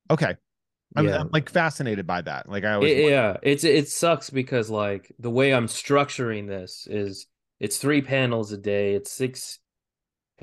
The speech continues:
Speaker 2: you know, it's six strips a week. That's, um, you know, I try to,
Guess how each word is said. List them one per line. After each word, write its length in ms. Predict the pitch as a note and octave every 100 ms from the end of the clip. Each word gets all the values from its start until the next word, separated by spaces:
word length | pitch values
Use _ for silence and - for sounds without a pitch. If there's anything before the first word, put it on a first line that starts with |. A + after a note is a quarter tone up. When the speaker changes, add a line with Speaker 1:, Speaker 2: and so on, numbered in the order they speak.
| -
Speaker 2:
you 140 | A2+ G#2
know, 240 | F#2 F2+ -
it's 180 | A2+ -
six 360 | - D3+ C#3+
strips 500 | - - C3 - -
a 80 | G#2+
week. 540 | G2+ A2 A2 G#2+ - _ _ _ _ _ _ _ _ _ _
That's, 380 | A#2+ A#2 A2 A2+
um, 460 | A2+ G#2+ G2+ G2+ - _ _ _ _ _ _ _ _ C#3
you 160 | C3
know, 300 | A2+ G#2 G#2 B2
I 120 | B2
try 220 | B2+ D#3+
to, 160 | C3